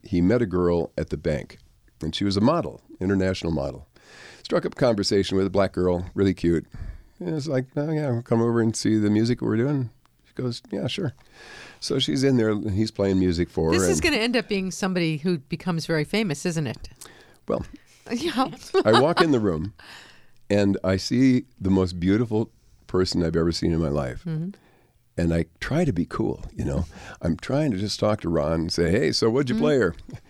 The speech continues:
Speaker 1: And I'm catching glimpses off to the right.
Speaker 2: Mm-hmm.
Speaker 1: I'm looking, it's like, "God damn."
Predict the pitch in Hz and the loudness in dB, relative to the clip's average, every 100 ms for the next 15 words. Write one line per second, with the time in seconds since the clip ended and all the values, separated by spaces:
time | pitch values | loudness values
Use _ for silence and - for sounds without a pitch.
0 | - - - 90 85 - - _ _ _ | -20 -12 -2 0 0 -4 -16 _ _ _
1 | _ - 131 131 104 117 117 - - - | _ -12 -10 -10 -10 -10 -12 -12 -12 -12
2 | - - - - - 170 214 208 - 233 | -8 -10 -10 -12 -6 -6 -6 -8 -6 -4
3 | 180 - - _ - 101 - _ _ - | -4 -6 -16 _ -12 -12 -12 _ _ -12
4 | 117 120 - | -8 -8 -10